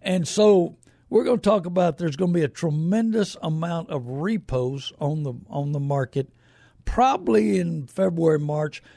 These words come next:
You know, they're discussing now on foreclosures of houses. And, um, you know, they're, they're not caring about the people in the houses. They're caring about the people who own 'em. They want to destroy those people.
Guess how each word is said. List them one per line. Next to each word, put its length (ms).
You 100
know, 160
they're 220
discussing 1000
now 360
on 220
foreclosures 880
of 80
houses. 580
And, 440
um, 480
you 140
know, 260
they're, 400
they're 240
not 320
caring 320
about 320
the 80
people 420
in 120
the 100
houses. 480
They're 200
caring 420
about 380
the 100
people 420
who 220
own 320
'em. 120
They 140
want 340
to 80
destroy 680
those 280
people. 500